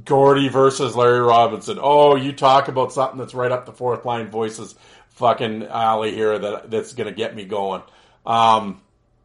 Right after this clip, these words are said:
yeah, it, I always laugh at these guys that go on and on about how great Gordy was. Uh, but yet you've, you're like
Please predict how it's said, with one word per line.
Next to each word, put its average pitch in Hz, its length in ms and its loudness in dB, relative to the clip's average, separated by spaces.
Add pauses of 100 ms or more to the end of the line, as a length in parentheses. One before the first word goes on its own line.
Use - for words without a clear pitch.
(2000)
yeah, 139 600 6
it, 143 240 -10
I 143 160 4
always 220 280 4
laugh 175 360 4
at - 100 -12
these 139 220 -8
guys 127 360 2
that 127 140 -10
go 131 200 -6
on 156 300 0
and 185 80 -2
on 156 220 4
about 147 160 0
how 127 140 -2
great 123 440 -6
Gordy 135 400 -2
was. 95 560 -8 (540)
Uh, 117 560 0 (120)
but 127 280 -16
yet 151 340 0
you've, 135 220 -12 (320)
you're 143 320 -8
like 143 280 -2